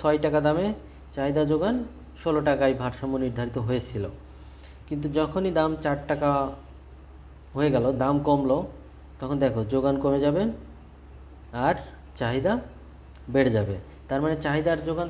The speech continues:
তখন আর, আহ, সেম থাকবে না। এই যে এটার মতো চাহিদার যোগান দুইটা, আহ, সংখ্যা হয়ে যাবে। তো এইভাবে আসলে, আহ, দুইটা ভেরিয়েন্ট আসতে পারে ভারসাম্য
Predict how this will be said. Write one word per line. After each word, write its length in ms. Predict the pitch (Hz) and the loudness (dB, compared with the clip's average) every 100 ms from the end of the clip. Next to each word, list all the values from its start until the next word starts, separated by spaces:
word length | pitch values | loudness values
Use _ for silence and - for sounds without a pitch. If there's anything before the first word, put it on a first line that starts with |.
| 160 | -4
তখন 200 | 147 165 | -4 -4
আর, 120 | 175 | -6
আহ, 520 | - - - 135 131 139 139 - | -8 -16 -8 -4 -2 -4 -6 -4
সেম 160 | 147 147 147 | 0 0 0
থাকবে 280 | 151 135 117 | -2 2 0
না। 60 | 92 - - - - - - - | 0 -8 -16 -20 -20 -20 -20 -6
এই 60 | 147 | 0
যে 60 | 160 | 2
এটার 160 | 147 143 123 | 4 4 2
মতো 160 | 104 101 127 | -2 -6 -4
চাহিদার 340 | 131 143 156 147 | -2 2 2 2
যোগান 220 | 151 196 208 147 | 0 0 -2 0
দুইটা, 340 | 151 147 139 120 104 - - - - - - - - - - | 0 4 2 2 -4 -12 -18 -20 -20 -20 -20 -20 -20 -20 -12
আহ, 280 | 120 120 117 113 - | -8 -6 -6 -6 -4
সংখ্যা 260 | 139 143 131 | -2 0 2
হয়ে 140 | 135 110 | 4 4
যাবে। 180 | 98 - - - - - - - - | 0 -6 -14 -20 -20 -20 -20 -20 -12
তো 60 | - - | -8 -2
এইভাবে 420 | 165 165 175 185 170 | -2 0 2 2 0
আসলে, 280 | - 175 175 | -2 0 0
আহ, 100 | 175 - - - - - 143 139 135 131 120 | 0 -8 -18 -20 -20 -10 -4 0 0 0 0
দুইটা 220 | 151 151 151 | 0 2 0
ভেরিয়েন্ট 400 | 131 143 156 151 | 0 0 0 0
আসতে 280 | 120 - 151 | -4 -6 -4
পারে 240 | 147 127 190 - - 110 | 0 0 -2 -8 -14 -10
ভারসাম্য 380 | 117 - 135 | -10 -6 -6